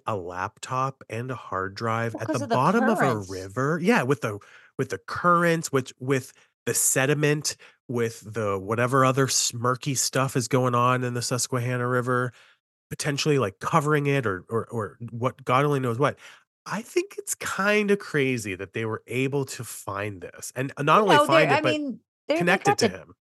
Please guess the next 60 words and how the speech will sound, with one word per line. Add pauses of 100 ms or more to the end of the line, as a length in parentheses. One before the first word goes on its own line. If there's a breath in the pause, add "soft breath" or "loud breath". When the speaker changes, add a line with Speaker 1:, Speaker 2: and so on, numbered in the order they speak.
(160)
Speaker 2:
detective
things,
but,
like,
yeah,
it
is,
yeah,
it
is
interesting
that
they (500)
knew
to
look
for
it (800)
Speaker 1:
And
Speaker 2:
and
Speaker 1:
whe-,
Speaker 2:
then,
Speaker 1:
where
they
Speaker 2:
and
then
Speaker 1:
found
it?
Speaker 2:
found
it.
Right. (180)
It,
Speaker 1:
Like,
Speaker 2:
that's
Speaker 1:
how
did
Speaker 2:
weird.
Speaker 1:
you
know
to
find,
how
to
find
it?
I
think
there
might
have
been
some
more
information,
but
we'll
get
to
some,
some,